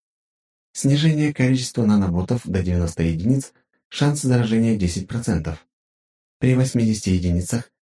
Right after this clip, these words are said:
двадцать процентов и так далее. Восстановление организма после травмы головы. Примерный срок полного восстановления с данным количеством наноботов — двадцать четыре часа пятнадцать минут. Трата стандартных наноботов —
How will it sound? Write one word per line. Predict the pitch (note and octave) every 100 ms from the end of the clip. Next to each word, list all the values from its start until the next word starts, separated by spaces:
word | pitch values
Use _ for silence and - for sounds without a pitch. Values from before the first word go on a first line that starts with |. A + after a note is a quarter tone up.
| -
двадцать | B2 D3 - -
процентов | - - F2 E2+ G2+ - -
и | A2+
так | C3+ B2
далее. | C#2+ C2+ - _ _ _ _ _ _ _ _ -
Восстановление | C3 - C#3+ C#3+ C#3+ C3
организма | A#2+ A2 A2 G#2+ A2+ A2+ _ _
после | G2+ F2+ E2
травмы | D2+ E2+ D#2 D#2+
головы. | D#2 D2+ E2 G#2+ - _ _ _ _ _
Примерный | C#3+ D3+ E3 D3+
срок | C#3+ A#2 B2+ -
полного | A2+ G#2+ G#2 F#2+
восстановления | F2+ D#2+ D#2+ E2+ A2 A#2 A#2
с | G2+
данным | F#2 F2+ E2 D2+
количеством | E2 E2 - D#2+
наноботов — | D#2 D#2 E2 A2 B2 - _ _ _ -
двадцать | C3 D#3 C#3
четыре | - - G#2+
часа | G#2 - G#2 G#2
пятнадцать | - F#2+ F#2+ -
минут. | A#2+ F2+ C#2 _ _ _ _ _ _ _ -
Трата | E3+ - E3
стандартных | - A#2+ G#2+ A2 A#2 A2
наноботов — | F#2+ F2+ D#2+ G2+ B2+